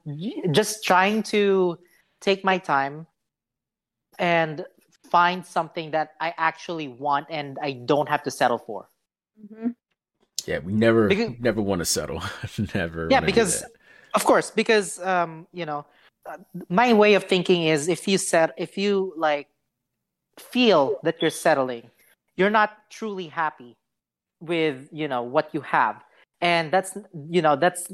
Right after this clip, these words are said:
Speaker 1: you know, of course, you're not happy, but that also, that's not fair to your would-be partner.
Speaker 2: Yeah.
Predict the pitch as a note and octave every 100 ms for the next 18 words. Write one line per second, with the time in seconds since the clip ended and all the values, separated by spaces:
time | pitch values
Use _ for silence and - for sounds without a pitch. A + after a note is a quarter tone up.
0 | _ F3+ D3+ D3 E3 E3 G#3+ F3+ F3 G3
1 | G#3+ G3+ G3+ G3+ E3+ E3+ E3 F3+ D#3 F#3
2 | - D#3+ - E3+ D#3+ - E3+ D#3+ - E3
3 | D3+ C3+ _ _ _ - F3 D#3+ D#3+ E3+
4 | E3 D3 - D3 B2+ A#2 A2 _ _ _
5 | _ - F3 D#3+ -